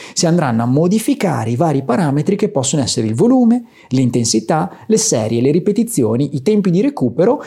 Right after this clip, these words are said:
e in generale il carico complessivo. È bene dunque prestare un'attenta considerazione sui volumi e sull'intensità del programma.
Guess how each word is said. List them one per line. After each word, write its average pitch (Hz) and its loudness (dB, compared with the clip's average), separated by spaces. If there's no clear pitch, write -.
e 185 0
in 202 2
generale 135 0
il 165 0
carico 113 -2
complessivo. 120 -4
È 202 2
bene 180 4
dunque 175 2
prestare 143 -2
un'attenta 131 -2
considerazione 190 0
sui 117 -2
volumi 147 0
e 156 -2
sull'intensità 110 -2
del 147 0
programma. 120 -4